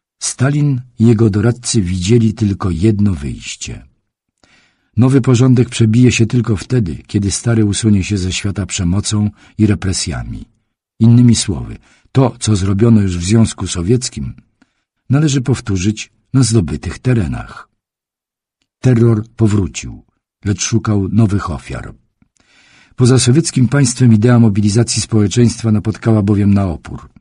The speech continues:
Bolszewicy nie liczyli się z tym, że w Estonii,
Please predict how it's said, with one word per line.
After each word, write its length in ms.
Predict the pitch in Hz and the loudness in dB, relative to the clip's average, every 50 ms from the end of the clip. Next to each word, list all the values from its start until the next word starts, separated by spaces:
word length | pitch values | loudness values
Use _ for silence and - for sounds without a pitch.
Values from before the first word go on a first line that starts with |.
| _ _ _ _ _ _ _ _ _ _ _ _ _ - | _ _ _ _ _ _ _ _ _ _ _ _ _ 0
Bolszewicy 540 | 101 113 104 - - 117 127 139 - - 139 | 2 2 2 4 2 2 0 0 0 0 2
nie 120 | 135 131 | 4 4
liczyli 380 | 127 127 123 - - 165 147 127 | 4 2 2 0 0 0 0 0
się 160 | - - 110 | -2 -2 -2
z 120 | - - | -2 -2
tym, 340 | - 135 127 123 98 - - - | 0 2 2 2 2 0 -2 -6
że 160 | 98 95 110 | -2 -2 0
w 60 | 92 | 0
Estonii, 580 | 101 90 - - - 120 117 117 110 104 98 - | -2 -4 -4 0 2 4 4 6 4 4 2 -2